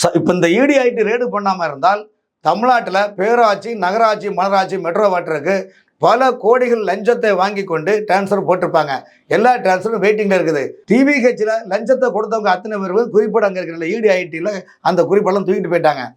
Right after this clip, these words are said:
இப்ப பணம் கொடுத்தவங்கள, "ஐயோ, நம்ம மாட்டிக்கிடுவோமோ, நம்ம மாட்டிக்கிடுவோம்னு" முடிக்கிறாங்க. ஒரு நகராட்சியினுடைய மண்டல இயக்குனர் டிரான்ஸ்ஃபருக்கு ரெண்டு கோடி ரூபா, ஒரு நகராட்சியினுடைய ரீஜனல் இன்ஜினியருக்கு ஒரு கோடி ரூபா, ஒரு மாநகராட்சி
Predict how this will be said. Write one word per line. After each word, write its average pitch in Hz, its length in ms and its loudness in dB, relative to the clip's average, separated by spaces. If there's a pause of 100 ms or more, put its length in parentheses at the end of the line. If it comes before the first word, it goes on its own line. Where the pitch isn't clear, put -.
(240)
இப்ப 226 280 0
பணம் 277 300 0
கொடுத்தவங்கள, 214 440 0
"ஐயோ, 220 600 -2
நம்ம 202 200 -4
மாட்டிக்கிடுவோமோ, 190 880 -2
நம்ம 226 220 2
மாட்டிக்கிடுவோம்னு" 190 680 -4
முடிக்கிறாங்க. 165 420 0 (540)
ஒரு 202 220 4
நகராட்சியினுடைய 226 960 0
மண்டல 240 380 0
இயக்குனர் 220 440 -2
டிரான்ஸ்ஃபருக்கு 190 440 -2
ரெண்டு 202 320 2
கோடி 185 180 2
ரூபா, 165 360 0 (380)
ஒரு 196 160 2
நகராட்சியினுடைய 233 680 2 (180)
ரீஜனல் 233 440 -2
இன்ஜினியருக்கு 208 480 0 (100)
ஒரு 208 200 4
கோடி 226 220 4
ரூபா, 180 440 -2
ஒரு 208 200 2
மாநகராட்சி 240 500 0